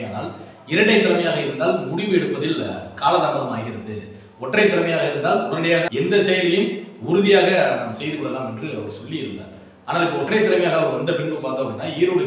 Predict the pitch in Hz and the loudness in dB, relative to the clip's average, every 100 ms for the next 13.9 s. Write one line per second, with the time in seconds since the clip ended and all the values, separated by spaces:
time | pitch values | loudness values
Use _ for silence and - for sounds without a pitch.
0 | - 160 196 185 - 127 127 110 98 98 | -2 0 0 0 -4 -6 -6 -8 -10 -10
1 | 107 - - - - 160 - 247 202 - | -10 -12 -18 -18 -4 -2 0 -2 -4 -2
2 | 202 180 135 120 - 165 175 160 196 214 | 2 2 2 0 -2 -2 -2 -2 -4 -2
3 | 180 170 156 127 107 104 - - - 139 | 0 0 -2 -4 -6 -6 -8 -10 -6 -4
4 | 196 196 170 147 127 107 110 208 - 98 | -2 -2 -4 -4 -6 -6 -6 -6 -6 -8
5 | - - - - - 185 196 202 202 - | -10 -16 -18 -10 -4 2 6 6 2 -2
6 | 208 - 214 196 170 175 - - 180 165 | -2 -2 -2 0 0 0 -2 -2 2 4
7 | 349 349 - 117 - 185 151 - 127 120 | 2 0 -4 -6 -2 -2 -2 -6 -6 -6
8 | 131 120 - 131 123 120 113 - - 110 | -4 -4 -4 -6 -8 -8 -10 -10 -12 -12
9 | 95 95 - - - - - 123 131 196 | -12 -14 -16 -20 -20 -20 -10 -4 4 6
10 | 202 175 170 123 123 - - 117 95 101 | 6 4 2 0 -2 -4 -4 -8 -8 -8
11 | - - - 165 196 196 151 127 131 170 | -10 -12 -10 -6 -2 0 -2 -2 -4 -2
12 | - - 107 - 185 - 156 - 147 170 | -2 -6 -4 -2 -2 -2 -4 -4 -2 -2
13 | 135 113 - - - - 120 160 143 | -2 -4 -6 -8 -12 -12 -6 -2 -2